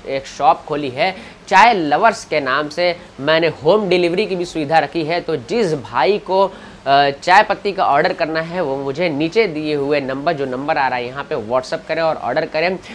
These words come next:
आपको बनारस में कहीं भी home delivery की सुविधा, अ, दी जाएगी और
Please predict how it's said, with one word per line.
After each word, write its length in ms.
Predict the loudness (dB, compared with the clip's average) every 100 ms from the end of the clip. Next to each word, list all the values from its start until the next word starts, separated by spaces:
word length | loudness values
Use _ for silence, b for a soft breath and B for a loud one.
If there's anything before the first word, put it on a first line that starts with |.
| -18 -2
आपको 320 | 4 4 4 0
बनारस 480 | 4 4 2 -2
में 160 | -4 -6
कहीं 340 | -4 -4 -2
भी 140 | -2 -4
home 260 | -4 -4
delivery 360 | -2 -2 -2 -4
की 120 | -6
सुविधा, 520 | -8 -6 2 4 4 B B B
अ, 140 | 0 2
दी 320 | 2 -2 2
जाएगी 460 | 4 4 4 -2 0
और 600 | 2 2 2 0 -2